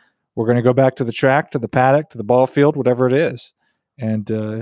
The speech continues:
life is gonna kinda start going on. So it, it's, it's nice. It's, it's felt like even since, even in the last couple weeks, uh, we're getting back to where we wanna be with some of these things, with sports, with racing, with, with access to things.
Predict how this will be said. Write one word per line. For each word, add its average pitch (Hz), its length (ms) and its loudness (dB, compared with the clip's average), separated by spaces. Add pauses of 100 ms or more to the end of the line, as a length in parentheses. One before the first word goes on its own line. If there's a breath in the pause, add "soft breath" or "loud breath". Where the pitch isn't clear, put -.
life 120 260 2
is 113 100 -4
gonna 120 220 2 (240)
kinda 120 180 0
start 127 240 0
going 123 260 4
on. 113 380 0 (1500)
So 107 400 -10
it, 117 160 -10
it's, 117 440 -8 (840 soft breath)
it's 151 180 2
nice. 156 360 2
It's, 131 140 -6
it's 143 300 0
felt 165 280 0
like 156 240 0
even 170 200 4
since, 160 340 0
even 196 280 2
in 156 80 2
the 156 80 4
last 165 260 2
couple 160 360 2
weeks, 127 600 -2
uh, 113 300 -2
we're 117 140 -2
getting 123 260 0
back 123 240 2
to - 100 -6
where 120 140 2
we 117 60 2
wanna 117 200 2
be 117 200 2
with 110 160 -2
some 107 180 -4
of 107 60 -2
these 107 180 -6
things, 107 300 -4
with 110 120 -8
sports, 120 460 0
with 117 120 -4
racing, 113 540 2
with, - 360 -6
with 110 320 -4
access 120 440 -2
to 113 100 -6
things. 113 540 0